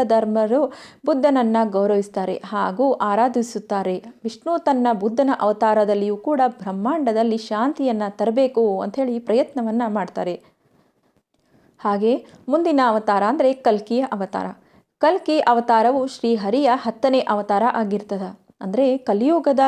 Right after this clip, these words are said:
ಕೊನೆಯಲ್ಲಿ ಭಗವಾನ್ ವಿಷ್ಣುವು ಕಲ್ಕಿ ಅವತಾರವನ್ನ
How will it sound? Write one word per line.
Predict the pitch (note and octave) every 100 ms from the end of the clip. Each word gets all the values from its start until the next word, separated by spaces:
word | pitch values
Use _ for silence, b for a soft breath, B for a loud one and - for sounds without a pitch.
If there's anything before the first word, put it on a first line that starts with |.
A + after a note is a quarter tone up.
| C4
ಕೊನೆಯಲ್ಲಿ | B3 G#3 G#3 A3+ A#3+
ಭಗವಾನ್ | G#3 F3+ F#3 G3 G#3+ G#3
ವಿಷ್ಣುವು | G3+ - D4+ C4 C#4 B B B _ _ _ _ -
ಕಲ್ಕಿ | C#4+ D#4+ D4+ D4+
ಅವತಾರವನ್ನ | - A#3 A3 G#3+ G#3 A#3 C#4+